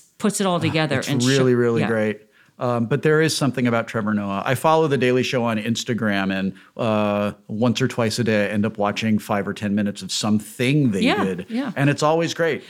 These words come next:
Speaker 1: I have a question. Did you ever meet Rainbow Phoenix?
Speaker 2: Yeah. I had a giant crush on Rain when, when we were, uh, twelve.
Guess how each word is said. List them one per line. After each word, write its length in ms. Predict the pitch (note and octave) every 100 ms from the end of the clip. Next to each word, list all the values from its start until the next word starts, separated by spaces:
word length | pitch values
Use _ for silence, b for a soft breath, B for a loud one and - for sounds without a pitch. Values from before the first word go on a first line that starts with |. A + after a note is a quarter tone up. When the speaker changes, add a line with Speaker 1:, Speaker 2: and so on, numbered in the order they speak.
| B
Speaker 1:
I 100 | -
have 140 | A#3+ G#3+
a 40 | F#3
question. 340 | - D3 C#3+
Did 200 | C#3+ E3
you 120 | C4+
ever 220 | F#4+ D#4 B3+
meet 300 | F#3+ F3+ -
Rainbow 580 | C#3 D3 D#3 E3+ E3 E3
Phoenix? 600 | - E3 E3 - - - _ -
Speaker 2:
Yeah. 360 | A#3 D4+ A3+ G#2+
I 80 | E3
had 120 | G3+
a 100 | G2+ D#2 -
giant 440 | - A#2 C3+ D3 -
crush 280 | A2 A2+ G#2+
on 140 | G2+
Rain 300 | G2 G2 F#2
when, 220 | F2+ F#2+
when 180 | G#2 G2
we 100 | G2
were, 400 | F#2+ G2 F#2+ F#2+ -
uh, 400 | F#2 F#2 F2 D#2
twelve. 560 | - A2+ F#2 F#2 E2+ -